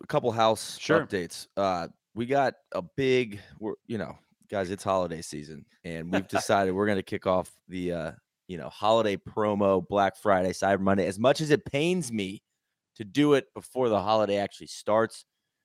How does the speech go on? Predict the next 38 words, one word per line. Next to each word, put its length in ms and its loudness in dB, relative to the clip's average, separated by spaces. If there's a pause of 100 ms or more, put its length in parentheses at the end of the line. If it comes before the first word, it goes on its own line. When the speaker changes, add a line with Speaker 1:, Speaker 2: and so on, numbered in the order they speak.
(200)
Speaker 1:
uh, 260 -2
this 260 0
Thursday 540 2
or 200 0
Friday, 680 -2
we'll 180 -2
update 340 -2
on 180 -2
Twitter. 480 -2 (580)
Uh, 480 0
the 360 -10 (100)
N 120 -4
L 140 0
U 440 -2 (540)
Black 260 -2
Friday 280 -2
stuff 320 -4
will 60 -8
be 120 -8
live 600 -2 (140)
to 180 -8
newsletter 640 4
subscribers. 800 -4
So 380 0
newsletter 600 2
dot 280 2
no 200 4
laying 280 2
up 180 -2
dot 200 2
com, 300 2
if 140 -4
you're 60 -4
not 200 0
a 260 -2
email 320 -2
newsletter 400 -2
subscriber, 640 0